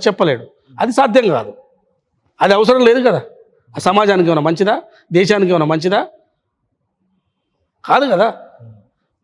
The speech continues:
Speaker 1: So రాహుల్ గాంధీ గారి యొక్క నేచరు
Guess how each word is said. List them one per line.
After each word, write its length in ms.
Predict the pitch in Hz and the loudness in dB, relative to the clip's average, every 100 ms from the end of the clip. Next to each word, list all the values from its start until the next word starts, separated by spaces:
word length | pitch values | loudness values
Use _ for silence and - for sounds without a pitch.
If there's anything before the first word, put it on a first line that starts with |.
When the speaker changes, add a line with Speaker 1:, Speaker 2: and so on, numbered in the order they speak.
| - | -4
Speaker 1:
So 60 | - 185 | -2 2
రాహుల్ 540 | 156 196 240 233 262 226 | 2 2 2 2 0 0
గాంధీ 420 | 233 233 226 220 | 0 -2 -4 -4
గారి 340 | 214 208 202 | 0 2 2
యొక్క 240 | 190 180 202 185 180 - _ _ - | 2 0 -2 -2 -4 -14 _ _ -10
నేచరు 680 | 151 170 233 - 240 208 214 | -2 0 0 0 0 0 -4